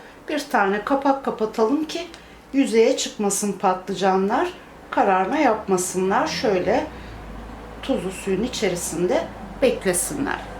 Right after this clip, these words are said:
Diğer tarafta köfte için dediğim gibi üç yüz gram kıyma var burada. Hemen üzerine soğanı rendeleyelim. Rendenin ince tarafından yapıyoruz elbette.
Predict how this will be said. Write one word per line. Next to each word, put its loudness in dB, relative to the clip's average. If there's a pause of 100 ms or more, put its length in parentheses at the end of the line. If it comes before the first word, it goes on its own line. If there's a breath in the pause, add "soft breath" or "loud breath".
(340)
Diğer 4
tarafta 2
köfte 2
için 2
dediğim 4
gibi 4 (420 loud breath)
üç -2
yüz 0
gram 2
kıyma 4
var 2
burada. 0 (520)
Hemen 4
üzerine 2 (960)
soğanı 4
rendeleyelim. 4 (1120)
Rendenin 4
ince 6
tarafından 2
yapıyoruz -2
elbette. 0